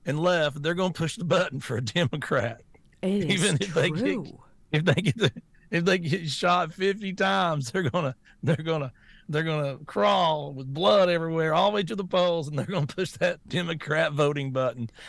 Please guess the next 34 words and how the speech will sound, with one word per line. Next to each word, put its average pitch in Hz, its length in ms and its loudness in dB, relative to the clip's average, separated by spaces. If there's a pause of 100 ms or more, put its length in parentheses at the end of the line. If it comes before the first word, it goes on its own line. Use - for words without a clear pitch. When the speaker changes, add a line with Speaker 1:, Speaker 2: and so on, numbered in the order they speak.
Speaker 1:
"I 139 180 2
want 190 340 0
more 175 300 2
of 156 160 -4
this." 185 600 0
Speaker 2:
I 165 120 -2
mean, 143 220 -2
because 131 340 -6
it's 123 200 -4
Speaker 1:
And 160 100 4
they're 175 60 6
Speaker 2:
been 165 80 4
Speaker 1:
like, 147 140 4
Speaker 2:
so 135 60 2
Speaker 1:
"I 143 60 2
got 180 160 2
Speaker 2:
good - 80 2
Speaker 1:
shot 208 140 2
Speaker 2:
to - 80 -4
Speaker 1:
fifty 208 160 2
Speaker 2:
them. 185 60 -2
Speaker 1:
times, 240 340 2
but 147 240 -4
man, 156 340 0
if 123 80 -8
it - 20 -10
was 139 80 -6
Republican, 180 460 0
I'd 165 80 4
have 165 80 -2
got 175 160 -2
shot 196 240 0
seventy-five 156 680 0
times." 104 460 -4